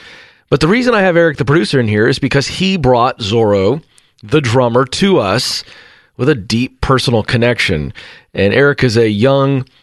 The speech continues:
millennial. He's a stud. Excellence is at the top of Eric's mind in everything that he does. And so I wanted Eric to come in and tell us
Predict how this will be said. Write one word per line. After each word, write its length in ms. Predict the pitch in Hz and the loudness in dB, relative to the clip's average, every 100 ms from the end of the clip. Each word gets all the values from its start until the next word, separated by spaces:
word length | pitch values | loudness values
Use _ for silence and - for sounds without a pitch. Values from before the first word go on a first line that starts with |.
| _ | _
millennial. 560 | 107 117 131 131 120 117 | -2 0 2 2 2 2
He's 240 | 110 98 | 0 -2
a 60 | 101 | -6
stud. 760 | - - 147 135 135 131 127 - - - - _ | -6 -2 0 2 2 0 -2 -6 -18 -20 -20 _
Excellence 800 | 127 147 - 147 143 139 - - - | -2 -2 0 0 0 0 -6 -6 0
is 680 | 117 110 107 104 110 - - - | 0 0 0 -2 -6 -10 -8 -2
at 140 | 123 | 0
the 80 | 113 | 0
top 400 | 127 120 120 - - | 0 0 0 -2 -4
of 220 | 113 104 | -2 0
Eric's 340 | 104 120 113 110 | 0 0 0 -2
mind 380 | 107 101 104 | 0 2 2
in 160 | 104 101 - _ | 0 -2 -10 _
everything 600 | 127 127 120 104 101 90 | -2 0 0 0 -2 0
that 100 | 87 | -2
he 100 | 80 | -2
does. 480 | 78 65 50 107 - - _ _ _ _ _ | -4 -8 -8 -10 -10 -14 _ _ _ _ _
And 120 | - 113 | -4 0
so 120 | 147 | 2
I 100 | 196 | 2
wanted 380 | 220 208 170 - | 2 0 -2 0
Eric 200 | 156 143 | 0 0
to 80 | - | -4
come 240 | 151 147 | -2 0
in 260 | 107 110 113 | 0 0 -2
and 380 | - 117 117 113 | -2 0 0 -2
tell 240 | - 147 147 | -2 0 2
us 200 | 139 | -2